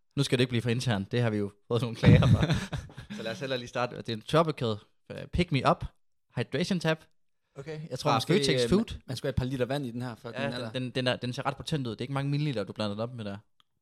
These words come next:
Speaker 2: Uha.
Speaker 1: Nej. Og vi sidder her, det er, det er tirsdag den sekstende i femte.
Speaker 2: Ja.
Speaker 1: Klokken er halv fire. Øhm.
Speaker 2: Sidder her post-marathon.
Speaker 1: Ja, post-marathon ben.
Speaker 2: Hvis, lad lige, vi lige skal godt tage fat i det.
Speaker 1: Ja.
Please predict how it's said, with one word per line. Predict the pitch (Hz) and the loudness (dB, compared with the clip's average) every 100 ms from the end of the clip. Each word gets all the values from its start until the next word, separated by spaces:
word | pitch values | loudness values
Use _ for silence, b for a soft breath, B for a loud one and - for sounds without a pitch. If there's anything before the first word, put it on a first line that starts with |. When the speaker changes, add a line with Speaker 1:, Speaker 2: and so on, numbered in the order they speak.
| _ 131 | _ -8
Speaker 2:
Uha. | 135 120 107 107 - _ _ _ - | -8 -10 -14 -14 -18 _ _ _ -10
Speaker 1:
Nej. | 95 - - _ | -10 -10 -20 _
Og | 120 | -4
vi | |
sidder | 117 165 123 | 4 6 6
her, | |
det | 113 117 117 | 6 4 4
er, | 104 104 | 4 0
det | 101 | -4
er | - | -6
tirsdag | 165 - - | -6 -6 -8
den | 117 | -4
sekstende | 131 147 - 113 107 - - - | -2 -2 -4 -8 -8 -10 -18 -16
i | - | -6
femte. | 143 160 139 - _ _ | -2 -2 -4 -8 _ _
Speaker 2:
Ja. | - 117 _ - | -10 -10 _ -2
Speaker 1:
Klokken | 131 131 117 | -2 -2 -6
er | 104 101 101 _ _ - | -8 -10 -12 _ _ -4
halv | 131 117 - _ _ | -4 -6 -16 _ _
fire. | 143 165 185 - _ _ _ _ _ _ _ _ _ _ _ - | 0 2 2 -2 _ _ _ _ _ _ _ _ _ _ _ -10
Øhm. | 110 107 104 - - 113 b b b _ _ | -8 -6 -8 -10 -12 -14 b b b _ _
Speaker 2:
Sidder | - 180 | -4 0
her | 151 | 2
post-marathon. | 147 180 175 180 175 131 113 117 | 2 0 0 -2 -2 -4 -8 -2
Speaker 1:
Ja, | 135 147 | 0 0
post-marathon | 175 170 170 147 123 | -2 -2 0 0 0
ben. | 135 | -2
Speaker 2:
Hvis, | 110 | 0
lad | 139 | 0
lige, | 143 147 | 0 -2
vi | 143 | -4
lige | 147 | -4
skal | 139 | -2
godt | 131 | -4
tage | - | -4
fat | 123 113 | -6 -6
i | |
det. | 110 107 _ _ _ - - | -8 -12 _ _ _ -20 -6
Speaker 1:
Ja. | 107 | -4